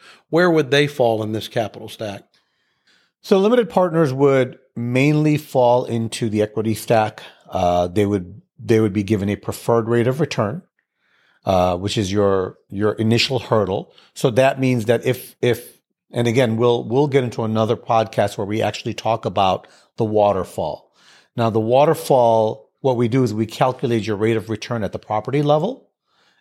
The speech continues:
Speaker 2: and then you split it between the, uh, preferred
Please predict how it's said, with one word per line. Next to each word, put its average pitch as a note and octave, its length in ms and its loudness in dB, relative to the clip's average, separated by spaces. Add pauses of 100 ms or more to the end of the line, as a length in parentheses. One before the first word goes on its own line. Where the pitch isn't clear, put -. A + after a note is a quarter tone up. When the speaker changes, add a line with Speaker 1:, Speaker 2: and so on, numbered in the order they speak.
Speaker 2:
and A#2 240 -2
then C3 600 2 (540)
you B2+ 140 0
split C3+ 340 0
it A#2+ 140 -2
between A2+ 480 -4
the, G#2 440 -2 (440)
uh, F#2+ 320 2
preferred C#3 640 0